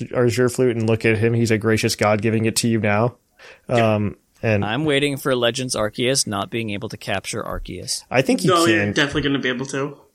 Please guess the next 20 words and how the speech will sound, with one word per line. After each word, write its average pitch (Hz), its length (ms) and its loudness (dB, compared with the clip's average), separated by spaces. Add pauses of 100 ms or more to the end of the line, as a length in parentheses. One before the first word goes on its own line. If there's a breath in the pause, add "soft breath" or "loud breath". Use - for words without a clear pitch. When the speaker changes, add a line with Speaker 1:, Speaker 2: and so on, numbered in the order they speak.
(140)
Speaker 2:
Like, 151 300 -2
it's 180 260 -2
the 196 100 4
name 190 340 4
Speaker 3:
I'm - 20 4
Speaker 2:
of 123 100 2
the - 60 2
Speaker 3:
waiting. - 40 0
Speaker 2:
character. 139 600 0 (260 loud breath)
It's 185 160 2
like 175 160 2
not, 180 220 0
saying 190 180 2
you're 165 80 4
not 175 100 4
gonna 165 120 -2
catch 165 180 -2
a 143 60 0
Box 147 400 0
Legend. 131 400 -4